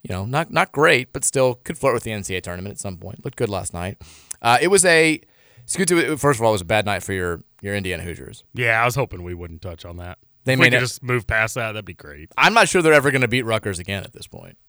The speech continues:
Speaker 2: They will beat 'em at Assembly Hall. They will never win at Piscataway.
Speaker 1: The rac, it's a tough place
Speaker 2: Yeah.
Speaker 1: to play. That's
Speaker 2: No,
Speaker 1: what
Speaker 2: it's
Speaker 1: they
Speaker 2: not the rac anymore. Don't offend
Speaker 1: It's
Speaker 2: them.
Speaker 1: the, it's always the rac.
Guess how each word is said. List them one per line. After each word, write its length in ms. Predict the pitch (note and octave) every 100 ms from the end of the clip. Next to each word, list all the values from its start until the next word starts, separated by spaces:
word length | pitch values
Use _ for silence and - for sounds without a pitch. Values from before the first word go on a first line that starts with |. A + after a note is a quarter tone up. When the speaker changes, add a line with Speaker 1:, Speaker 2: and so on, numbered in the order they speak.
| -
Speaker 2:
They 240 | D#3 G#3
will 140 | A#3 A3
beat 260 | F3 F#3+
'em 120 | E3+
at 100 | B2+
Assembly 380 | A2+ - B2+ G#2+
Hall. 220 | A2+ A#2
They 120 | B2 A#2
will 160 | A2
never 400 | G#2+ B2 C3+ C3
win 260 | A#2+ A#2 A2
at 120 | G2+
Piscataway. 560 | A2 - E2+ D2 C#2 - _ _ -
Speaker 1:
The 100 | A#2
rac, 280 | C3+ C3+
it's 140 | A2 G#2
a 20 |
tough 220 | B2+ B2
place 160 | B2 G#2
Speaker 2:
Yeah. 40 |
Speaker 1:
to 60 | -
play. 300 | B2 G#2 -
That's 120 | F#2+ B2
Speaker 2:
No, 60 |
Speaker 1:
what 40 | C3
Speaker 2:
it's 80 | B2
Speaker 1:
they 20 |
Speaker 2:
not 160 | E3+ F3+
the 80 |
rac 300 | F3+ F3+ B2+
anymore. 320 | G#2 F2+ F2 F2
Don't 200 | A2 C3
offend 200 | C3+ C#3+
Speaker 1:
It's 80 |
Speaker 2:
them. 140 | - F3+
Speaker 1:
the, 80 | G#3
it's 120 | -
always 360 | F3 E3 D3+ C3
the 140 | A#2
rac. 400 | F2 - - -